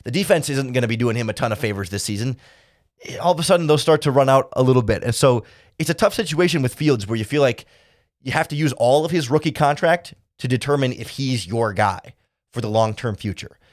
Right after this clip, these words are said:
You know, ideally, you want to really have the good team around him right away so you can build up and, and get the most value, uh, around the quarterback position while the quarterback's not costing you fifty million dollars a year.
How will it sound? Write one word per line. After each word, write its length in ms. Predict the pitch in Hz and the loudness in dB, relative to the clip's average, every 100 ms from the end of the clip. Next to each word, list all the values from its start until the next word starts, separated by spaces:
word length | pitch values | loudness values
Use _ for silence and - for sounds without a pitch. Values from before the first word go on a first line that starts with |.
| _ _ - | _ _ -6
You 100 | 117 | 0
know, 240 | 127 127 _ _ - 120 | 0 -2 _ _ -18 -6
ideally, 640 | 135 123 165 214 151 135 190 - _ _ - | -2 -2 0 2 2 0 -6 -18 _ _ -6
you 160 | 123 | -4
want 340 | 120 143 147 - | 0 0 0 -2
to 480 | 156 139 135 123 - _ _ _ _ _ _ _ _ | 0 2 0 -2 -6 _ _ _ _ _ _ _ _
really 420 | 139 165 156 120 - _ - | -4 -2 -4 -6 -16 _ -10
have 240 | 135 170 160 | -2 0 0
the 60 | |
good 220 | 127 156 | 0 0
team 200 | 143 160 | 0 0
around 140 | 143 139 | 2 2
him 120 | 127 | 2
right 160 | 127 120 | 2 4
away 280 | 143 170 | 2 2
so 140 | 170 147 | 0 -2
you 160 | 135 | -2
can 380 | 135 139 117 101 | 0 -2 -2 -4
build 300 | 98 147 135 | 2 4 4
up 200 | 131 - - | 2 0 -6
and, 120 | 131 123 | -8 -4
and 220 | 120 110 | -4 -2
get 180 | 156 151 | -2 0
the 80 | |
most 240 | 135 131 110 | 0 0 0
value, 440 | 123 127 131 120 | 0 2 0 -2
uh, 200 | - 117 - | 0 0 2
around 320 | 113 139 208 | 2 2 2
the 80 | 190 | 2
quarterback 420 | 147 123 120 113 | 2 2 2 0
position 440 | 123 110 107 117 110 - - - | -2 -2 -2 -2 -4 -12 -20 0
while 200 | 120 135 | 2 2
the 80 | 139 | 2
quarterback's 460 | 139 139 143 - | 2 4 2 2
not 240 | 190 233 - | 2 2 2
costing 340 | 143 123 117 | 0 0 -6
you 80 | 113 | -4
fifty 300 | 127 117 117 | -2 -2 0
million 260 | 113 110 | 2 2
dollars 300 | 104 104 95 | 2 2 0
a 40 | 98 | -4
year. 240 | 90 - | -10 -14